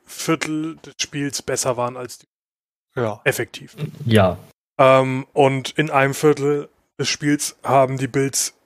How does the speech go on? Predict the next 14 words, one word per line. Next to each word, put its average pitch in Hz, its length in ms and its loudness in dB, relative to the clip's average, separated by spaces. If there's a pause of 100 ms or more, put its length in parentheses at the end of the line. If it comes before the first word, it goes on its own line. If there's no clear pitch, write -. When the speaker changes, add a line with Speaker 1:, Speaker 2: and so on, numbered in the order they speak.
Speaker 1:
vergessen, 135 680 0 (280)
wie 135 140 -2
Football 151 500 2
funktioniert. 160 600 -4 (720)
Speaker 2:
Ein - 340 2
Falcons 156 400 2
Speaker 1:
Und - 60 -8
Speaker 2:
Cosplay 139 300 -4
gemacht. 131 380 -14 (220)
Speaker 3:
Ja. 131 240 2
Speaker 1:
Ja, 240 420 2 (180)
und 156 300 -8
wit-, 262 220 0
witzigerweise 202 800 2